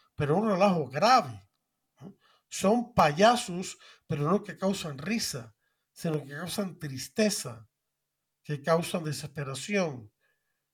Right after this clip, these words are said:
que causan infelicidad. Y es la abne-, es en la abnegación, en la entrega de uno mismo, que encontramos alegría. Qué paradoja, ¿eh?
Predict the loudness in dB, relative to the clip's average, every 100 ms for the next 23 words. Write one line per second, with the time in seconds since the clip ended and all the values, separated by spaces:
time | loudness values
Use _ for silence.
0 | _ -8 0 2 2 0 -6 -4 -6 -4
1 | -6 -6 -6 0 0 0 -8 _ _ _
2 | _ _ _ _ _ _ _ _ _ _
3 | _ _ _ _ _ _ 0 4 4 4
4 | -6 _ _ _ _ _ _ _ 4 4
5 | 6 6 6 6 -2 -2 -4 -2 -2 -2
6 | -4 -6 -8 -6 0 0 0 -8 -18 -20
7 | _ _ _ _ _ -14 -8 -6 -6 0
8 | 2 2 0 -4 -4 -4 -4 -10 -12 -8
9 | -8 -4 -2 -2 -2 -4 -6 -6 -6 -6
10 | -8 _ _ _ _ _ _ _ _ -4
11 | 4 4 4 2 -2 -2 -12 -12